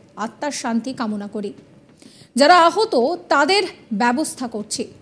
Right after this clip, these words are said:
আমি দেশবাসীর কাছে বিচার চাই। আমি অপরাধটা কি করেছি? মানুষের ভাগ্য পরিবর্তনের জন্য কাজ করে যাচ্ছি। দু হাজার আটে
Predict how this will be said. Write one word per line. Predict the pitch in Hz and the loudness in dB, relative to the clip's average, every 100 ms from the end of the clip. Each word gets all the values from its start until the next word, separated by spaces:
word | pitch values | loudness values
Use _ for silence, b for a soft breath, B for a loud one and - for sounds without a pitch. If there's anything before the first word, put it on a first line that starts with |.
| - | -6
আমি | 240 285 | -2 0
দেশবাসীর | 269 277 277 311 311 330 | 0 0 0 -2 -2 -6
কাছে | 302 277 - 220 214 | -4 -4 -4 -6 -6
বিচার | 240 233 247 247 | -6 -4 -4 -6
চাই। | 240 247 330 - B B B B B | -8 -10 -14 -20 B B B B B
আমি | 294 427 | 2 6
অপরাধটা | 359 320 403 453 440 440 | 6 6 2 -2 -2 -4
কি | 403 392 | 0 0
করেছি? | 302 254 247 226 - - - | 0 0 -2 -8 -12 -20 -8
মানুষের | 240 262 285 339 | -4 -2 -2 -2
ভাগ্য | 254 277 269 349 | -2 -2 -2 -4
পরিবর্তনের | 349 339 339 349 349 349 | -2 0 0 -2 -8 -8
জন্য | 349 349 | -6 -6
কাজ | 339 311 311 | -2 -2 -2
করে | 294 | -4
যাচ্ছি। | 240 220 - 131 - - _ _ _ 220 | -2 -4 -6 -10 -12 -20 _ _ _ -2
দু | 254 | 0
হাজার | 277 302 285 - | 2 0 -2 -4
আটে | 233 262 311 247 | -4 -2 -2 -2